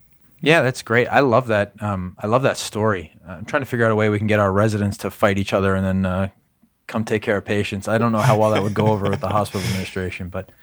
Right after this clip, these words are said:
no, no. I mean, the corollary is great, right? It's all about controlling mind patterns and moving from one state to another. Um, I, I think that's great, Chris. That's really cool.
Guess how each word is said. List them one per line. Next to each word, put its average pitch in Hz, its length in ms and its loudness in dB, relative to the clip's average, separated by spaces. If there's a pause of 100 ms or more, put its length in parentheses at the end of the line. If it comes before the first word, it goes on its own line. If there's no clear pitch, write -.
(320)
no, 170 100 4
no. 180 200 4
I 120 120 2
mean, 127 220 0
the 127 100 4
corollary 165 520 2
is 131 60 -2
great, 175 240 2
right? 107 200 2
It's 120 140 -2
all 127 200 6
about 123 400 4 (360)
controlling 113 680 2
mind 113 300 4
patterns 110 420 4
and 104 120 4
moving 107 260 4
from 104 220 0
one 107 160 4
state 107 300 2
to 110 100 0
another. 101 600 4
Um, 95 460 0
I, 92 120 -4 (100)
I 95 80 -2
think 117 180 0
that's - 220 -6
great, 92 260 -2
Chris. - 220 -8
That's 98 180 -4
really 101 140 2
cool. 87 260 -4